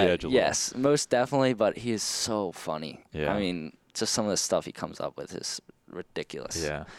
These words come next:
Speaker 1: I love that. Like, Eddie Murphy's, like, Delirious
Speaker 2: <laughs> Yeah.
Speaker 1: nineties. That is,
Speaker 2: Yeah.
Speaker 1: like, obviously it doesn't exactly hold up.
Speaker 2: Yeah.
Speaker 1: But, um, favorite T V show or maybe something you're watching on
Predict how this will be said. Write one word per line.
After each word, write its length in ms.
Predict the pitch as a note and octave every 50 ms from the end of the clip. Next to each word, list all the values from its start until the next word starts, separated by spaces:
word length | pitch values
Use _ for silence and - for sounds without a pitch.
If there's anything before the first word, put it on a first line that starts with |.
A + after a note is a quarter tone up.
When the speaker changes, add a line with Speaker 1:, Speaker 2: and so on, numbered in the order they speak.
| - - - -
Speaker 1:
I 60 | F#2
love 160 | F2+ F2 D#2+ D#2+
that. 120 | E2 -
Like, 220 | F2 E2+ E2 D#2+ -
Eddie 180 | F#2+ F2+ F2+ F2
Murphy's, 360 | E2 E2 E2 - E2+ E2 D2+
like, 160 | D#2 D2+ -
Delirious 460 | - D#2+ D#2 D#2 D2+ D2+ D#2 D#2 -
Speaker 2:
<laughs> 20 | -
Yeah. 720 | - - - - - - - D3+ - - - C3 - -
Speaker 1:
nineties. 220 | A#2+ F2+ F2 E2
That 260 | - F2 E2+ E2+ E2+
is, 320 | E2+ E2+ D#2+ D#2+ - - -
Speaker 2:
Yeah. 140 | G#2+ A2 F#2+
Speaker 1:
like, 120 | F2+ - - -
obviously 580 | G2 G2 F#2+ G2+ G2+ G#2 F#2+ - - A2 - F#2+
it 140 | F2+ _ -
doesn't 340 | A2+ G#2+ G#2 F2+ G2+ G2+ F#2+
exactly 420 | F#2 F2 E2+ C2+ C2 - - C#2
hold 260 | E2+ F2 A#1+ A1+ -
up. 80 | - -
Speaker 2:
Yeah. 200 | G#2+ F#2 E2 -
Speaker 1:
But, 120 | - - - - - - - - - - - - -
um, 600 | F#2+ F#2 F2+ F2+ F2 F2 F2 F2 E2+ E2+ E2+ - - - - - - - - -
favorite 500 | - - - B2 B2 A#2+ B2+ C3 - -
T 120 | - B2
V 160 | A2 A2+ A#2 A2
show 240 | - - A#2+ A#2
or 120 | A#2 A2 G2+
maybe 260 | A#2 A2+ G#2 G#2 G2
something 240 | - G#2 G2 G2 F#2+
you're 120 | F#2+ F#2
watching 420 | F#2 F#2 F2+ F2+ - - F#2+ F#2 F2+
on 500 | F2 F2 F2 F2 F2 F2 E2+ E2+ E2+